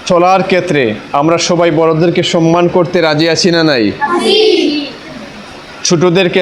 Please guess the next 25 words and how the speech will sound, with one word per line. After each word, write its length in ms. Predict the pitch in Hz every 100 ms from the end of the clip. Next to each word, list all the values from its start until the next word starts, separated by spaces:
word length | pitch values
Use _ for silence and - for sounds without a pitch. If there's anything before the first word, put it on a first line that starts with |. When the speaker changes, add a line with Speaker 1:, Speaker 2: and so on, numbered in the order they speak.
| 180
Speaker 1:
স্নেহ 200 | 175 170 185
করতে 300 | 185 175 180
রাজি 240 | 165 156 175
আছি 180 | 170 185
না 120 | 185
নাই? 240 | 175 143 110
Speaker 2:
আছি। 380 | 85 247 349 381 392 403 392 349 - - 139
Speaker 1:
আল্লাহ 240 | 156 180 180 -
সুবহানাহু 560 | 175 156 180 185 156 185
ওয়া 140 | 175
তাআলা 360 | 165 175 170 160 156 - - - - 139
আমাদেরকে 440 | 160 170 175 170 170
দয়া 180 | 156 160 160
করে 120 | 175 165
তৌফিক 360 | 165 180 180 190 156
ভিক্ষা 300 | 151 156 170
দান 300 | 143 143 165 170 165
করুন। 300 | 175 160 131 117 - -
আমরা 200 | 143 156 160
সবাই 220 | - 165 170 165
বলি 140 | 165 156 135
আমিন। 260 | 135 127 107 87 - -
Speaker 2:
আমিন। 460 | - - - 392 - - - - - - - - -
Speaker 1:
পরিশেষে 520 | 170 202 220 226 - 196 - - - - - - - -
বলতে 240 | 147 160